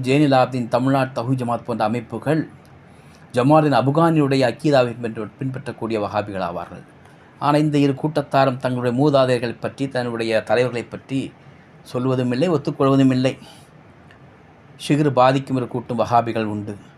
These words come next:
ஷிகிர் பாதிக்கான்னு சொல்லக்கூடிய பி ஜே கூட்டத்தினரும் உண்டு, ஷஹாபாக்களை பின்பற்றலாம்னு சொல்லக்கூடிய கூட்டத்தாரும் உண்டு,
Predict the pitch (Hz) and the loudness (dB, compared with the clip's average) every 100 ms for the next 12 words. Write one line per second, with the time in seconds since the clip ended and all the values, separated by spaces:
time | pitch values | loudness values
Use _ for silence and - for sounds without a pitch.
0 | - - - - 165 151 156 123 131 160 | -20 -20 -20 -4 0 2 2 2 2 2
1 | 156 151 135 135 131 139 123 131 123 127 | 2 0 2 -2 -2 -4 -6 -4 -4 -4
2 | 123 117 120 117 110 110 104 107 - - | -4 -6 -6 -6 -6 -8 -10 -12 -16 -20
3 | - - - - - 127 - 147 143 135 | -20 -20 -20 -20 -6 -2 0 2 2 2
4 | 127 - 147 135 131 151 147 139 131 127 | -2 -4 -2 -2 0 0 0 0 -2 -2
5 | 131 113 123 120 - 120 113 110 | -6 -6 -8 -4 0 0 -2 -6